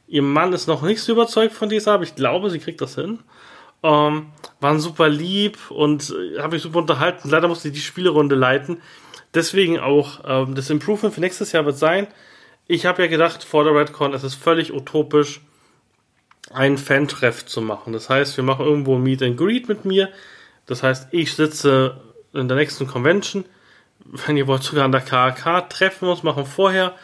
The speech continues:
einen Termin aus, wo ich sage, okay, da sitze ich jetzt zwei Stunden und gehe von da nicht mehr weg. Und wenn ihr mich hier treffen wollt und Hallo sagen wollt, dann machen wir es einfach so. Weil es tat mir so leid, dass,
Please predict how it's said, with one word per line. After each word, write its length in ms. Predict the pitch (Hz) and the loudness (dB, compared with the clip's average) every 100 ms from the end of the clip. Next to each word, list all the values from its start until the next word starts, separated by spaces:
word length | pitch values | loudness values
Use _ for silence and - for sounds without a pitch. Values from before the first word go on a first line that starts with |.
| - - - | -20 -20 -16
einen 300 | - 139 139 | -4 -2 -2
Termin 420 | 135 120 147 233 220 | -2 -2 2 2 2
aus, 360 | 190 196 190 143 | 2 2 0 -2
wo 120 | 139 | -2
ich 100 | 135 | 0
sage, 260 | 135 127 | -2 -2
okay, 280 | 127 - 196 | -4 -6 -2
da 140 | 139 127 | 0 0
sitze 300 | 196 - 202 | -2 -6 -6
ich 80 | |
jetzt 260 | 175 - - | -6 -8 -6
zwei 240 | - 131 | 0 2
Stunden 640 | 135 - 196 220 214 214 208 - - - - | 2 0 0 0 -2 -6 -8 -18 -20 -20 -8
und 220 | 160 147 | -4 -2
gehe 140 | 160 160 | -2 0
von 200 | 151 135 | -2 2
da 180 | 127 | 2
nicht 200 | 127 123 | 2 -2
mehr 180 | 127 117 | -4 0
weg. 180 | 160 165 | 0 0
Und 120 | 139 | 0
wenn 160 | 135 135 | 0 2
ihr 240 | 131 127 127 - _ _ | 2 2 -4 -20 _ _
mich 120 | 135 | -4
hier 80 | 135 | -2
treffen 340 | 175 175 156 | -2 -2 0
wollt 200 | 147 147 | 2 2
und 120 | 131 | 0
Hallo 260 | 120 135 180 | -2 0 0
sagen 340 | 160 147 147 | 0 0 0
wollt, 360 | 135 135 139 139 - _ _ _ - | 2 2 2 -2 -18 _ _ _ -2
dann 140 | 131 | 2
machen 240 | 127 117 131 | 2 0 -4
wir 40 | |
es 80 | 117 | -4
einfach 340 | 120 107 113 | -8 -10 -14
so. 280 | - - 117 | -16 -18 -10
Weil 120 | 127 131 | -6 -6
es 80 | |
tat 260 | - 156 151 | -2 -2 -2
mir 160 | 156 147 | -4 -2
so 160 | 165 | 0
leid, 240 | 170 151 165 | 2 2 0
dass, 220 | 160 | -4